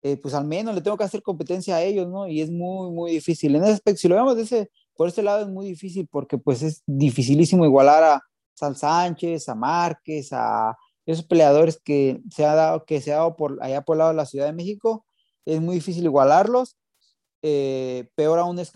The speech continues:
es, peor aún es competir con ellos y, pues, te digo, tra-, tra-, trato de, de trabajar al cien por ciento, pues, al menos para que, eh, obviamente yo quiero llegar a lo más alto, ¿no? Pero, pues, ya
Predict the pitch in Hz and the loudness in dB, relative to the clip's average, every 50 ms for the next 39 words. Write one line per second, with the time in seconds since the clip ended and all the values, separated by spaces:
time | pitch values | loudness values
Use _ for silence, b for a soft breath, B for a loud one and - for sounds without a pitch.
0 | - - 165 156 - _ _ - 175 175 175 185 190 190 196 214 214 208 208 202 | -10 -10 -10 -10 -10 _ _ 2 4 6 6 8 6 4 4 2 -2 -4 -6 -8
1 | 170 - - 185 151 - - 233 - 190 170 - 180 170 180 196 214 220 220 214 | -10 -6 -8 -6 -2 -2 -2 0 0 0 0 2 0 0 0 0 2 2 2 2
2 | 214 - 160 135 135 - 143 127 - - 147 147 147 147 135 123 - _ _ _ | 0 -4 -6 -6 -4 -6 -6 -6 -4 0 2 2 4 4 2 0 -2 _ _ _
3 | _ _ _ _ _ _ - 160 165 160 165 _ - 156 156 156 165 - 190 - | _ _ _ _ _ _ 2 2 2 2 0 _ 0 2 2 2 2 0 -4 -6
4 | 175 185 190 - 220 196 - 185 165 151 135 143 147 147 117 - 147 139 135 - | -4 -4 -4 -4 -6 -6 -4 -4 -4 -4 -4 -6 -8 -6 -4 -2 -2 -2 -2 -2
5 | 175 185 175 - 196 196 180 - 185 156 - 185 190 175 190 170 - 170 147 147 | -2 -2 -2 -4 -8 -10 -6 -8 -8 -6 -6 -8 -6 -6 -8 -6 -6 -6 -6 -6
6 | 147 151 160 165 175 160 - 180 160 151 143 139 - 143 131 123 117 - _ _ | -6 -6 -6 -6 -6 -4 0 2 2 2 2 0 -4 -4 -4 -4 -6 -10 _ _
7 | _ _ _ _ _ _ _ _ _ - 143 139 135 135 147 175 190 202 220 - | _ _ _ _ _ _ _ _ _ -4 0 0 2 4 6 6 4 4 2 -2
8 | 208 180 185 202 185 165 _ - 196 196 196 185 180 185 190 180 175 180 180 - | 0 2 2 2 2 0 _ 0 2 2 4 4 2 2 0 -2 -4 -6 -6 -6
9 | 220 214 196 - 196 196 214 202 196 - 180 170 160 151 147 143 135 131 _ - | -6 -8 -8 -8 -10 -10 -10 -10 -8 -4 -2 -2 0 0 -2 -4 -6 -10 _ -6
10 | 156 151 135 139 151 156 160 165 160 151 | -6 -4 -2 0 0 0 -2 -4 -10 -14